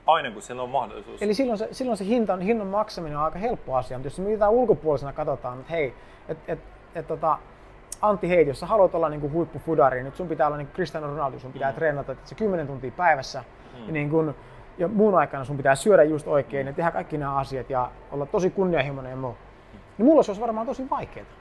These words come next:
Speaker 2: Mä,
Speaker 1: Mm.
Speaker 2: mä, mä en pysty, mä en pystyisi maksamaan sitä hintaa.
Speaker 1: Mm.
Speaker 2: Jossain muussa asiassa mä pystyn tekemään ton ihan saman asian, koska se olisi mulle tavallaan luonnollinen maksaa se hinta.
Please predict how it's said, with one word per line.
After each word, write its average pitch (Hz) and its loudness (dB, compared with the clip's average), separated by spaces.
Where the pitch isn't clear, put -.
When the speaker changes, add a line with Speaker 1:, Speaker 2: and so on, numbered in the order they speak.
Speaker 2:
Mä, 202 -2
Speaker 1:
Mm. 208 -8
Speaker 2:
mä, 254 -4
mä 240 -2
en 202 2
pysty, 208 -2
mä 226 0
en 226 0
pystyisi 226 -6
maksamaan 143 -6
sitä 131 -12
hintaa. 120 -12
Speaker 1:
Mm. 110 -10
Speaker 2:
Jossain 233 2
muussa 240 2
asiassa 131 -2
mä 156 -8
pystyn 185 -4
tekemään 180 -4
ton 175 -4
ihan 190 -6
saman 160 -6
asian, 127 -8
koska - -16
se 151 -6
olisi 160 -4
mulle 160 0
tavallaan 160 2
luonnollinen 147 2
maksaa 127 -8
se 117 -16
hinta. 110 -18